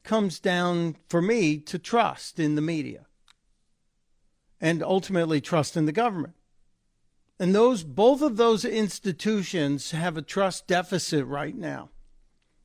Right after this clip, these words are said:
Both of those institutions, which as a child, when I was growing up, we relied on the media and we relied on the government for truth.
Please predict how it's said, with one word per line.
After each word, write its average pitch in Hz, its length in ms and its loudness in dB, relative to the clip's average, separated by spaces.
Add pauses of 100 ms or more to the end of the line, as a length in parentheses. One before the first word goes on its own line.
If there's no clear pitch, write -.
Both 214 320 -2
of 240 140 2
those 196 340 2
institutions, 185 1160 -2 (520)
which 196 380 0 (120)
as 175 220 -2
a 170 60 0
child, 180 800 2
when 165 140 -4
I 208 140 -2
was 226 180 -2
growing 151 340 2
up, 139 200 -2
we 202 240 0
relied 196 640 0
on 160 220 4
the 139 60 2
media 135 600 -4 (720)
and 175 240 0
we 208 200 2
relied 196 520 2
on 170 140 4
the 165 80 0
government 185 520 2
for 233 160 -6
truth. 302 580 -2